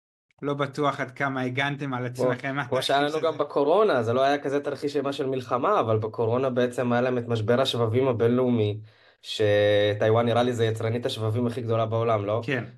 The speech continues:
Speaker 2: ובעצם היה מחסור מטורף בכל העולם, של, אה, מכוניות, של מחשבים, של...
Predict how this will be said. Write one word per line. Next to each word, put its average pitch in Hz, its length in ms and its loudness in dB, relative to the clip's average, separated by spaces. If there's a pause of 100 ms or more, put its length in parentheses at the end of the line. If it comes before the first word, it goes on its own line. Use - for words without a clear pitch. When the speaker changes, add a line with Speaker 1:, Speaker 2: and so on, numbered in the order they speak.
Speaker 2:
ובעצם 104 1300 0
היה 120 100 2
מחסור 120 320 0
מטורף 123 360 0
בכל 123 220 0
העולם, 147 320 2
של, 104 220 -4
אה, 104 120 2
מכוניות, 110 520 0
של 107 100 -4
מחשבים, 113 500 -2
של... 98 240 -2